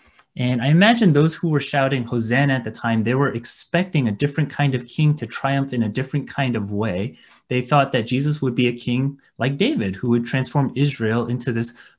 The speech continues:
powerful political kingdom like in the days of David. But ultimately, that wasn't what Jesus' intention was. Now, <clears throat> we've also been going through the book of Revelation, and,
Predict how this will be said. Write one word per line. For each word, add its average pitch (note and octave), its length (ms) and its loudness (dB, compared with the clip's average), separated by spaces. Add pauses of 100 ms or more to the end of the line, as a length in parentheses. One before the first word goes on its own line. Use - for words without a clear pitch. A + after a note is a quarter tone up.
powerful E3+ 720 0
political D#3 560 2
kingdom D3 560 2
like A2+ 240 -2
in B2 60 -2
the A#2+ 80 -2
days A#2 240 0
of A#2 140 -6
David. G2+ 440 -2 (360)
But C#3 180 4
ultimately, A#3 400 4
that D#3+ 180 4
wasn't F#3 220 4
what D3+ 80 2
Jesus' E3 340 0
intention C#3+ 480 2
was. E3+ 380 2 (800)
Now, E3 320 4 (340)
<clears throat> - 20 -4
we've D3 180 2
also A#3+ 240 4
been E3+ 160 6
going D#3+ 200 6
through D#3 240 4
the C#3 160 2
book C#3+ 240 0
of C#3+ 80 0
Revelation, A#2+ 560 2
and, A2 240 0